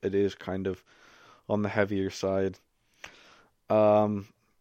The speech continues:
I think I'm just gonna stick with end curses for now, although this is a very good thing to know about for if I wanted to make a more heavyweight application. But I'm just, I'm usually not a fan of heavyweight applications, or if I'm going to make something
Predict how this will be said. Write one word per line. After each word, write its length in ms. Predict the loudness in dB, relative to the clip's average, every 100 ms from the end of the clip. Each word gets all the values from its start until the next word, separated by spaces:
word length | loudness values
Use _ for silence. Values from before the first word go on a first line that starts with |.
| _ -6
I 80 | -2
think 160 | 0 0
I'm 100 | 0
just 140 | -2
gonna 120 | -2 -2
stick 220 | -2 -2
with 80 | -2
end 180 | -4
curses 580 | -4 -4 -2 -2 -4 -6 -16
for 420 | -18 -4 -2 0
now, 380 | -2 -4 -6 -6
although 400 | -4 -2 -2 -4 -4
this 240 | -6 -4
is 60 | -4
a 60 |
very 200 | 0 0
good 160 | 0 -4
thing 140 | -6
to 80 | -8
know 160 | -6 -6
about 340 | -4 -4 -6
for 320 | _ -4 -2
if 140 | -2 -4
I 60 |
wanted 260 | -4 -6 -8
to 80 | -10
make 200 | -12 -10
a 100 | -8
more 260 | -6 -6 -4
heavyweight 520 | -4 -4 -2 -2 -4
application. 680 | -6 -8 -8 -8 -6 -8 -10 -18 -20 -20 -20 -20 -20 _
But 100 | 0
I'm 140 | 2 2
just, 220 | 0 -2 _ _
I'm 140 | -2 0
usually 280 | 0 0
not 140 | 0 0
a 40 |
fan 240 | 0 -2 -2
of 60 |
heavyweight 320 | -2 -2 -2
applications, 520 | -2 -6 -6 -4 -4 -4
or 60 |
if 100 | -2
I'm 120 | 0
going 280 | 2 2 2
to 60 | -2
make 160 | -4
something 520 | -4 -6 -4 -8 -8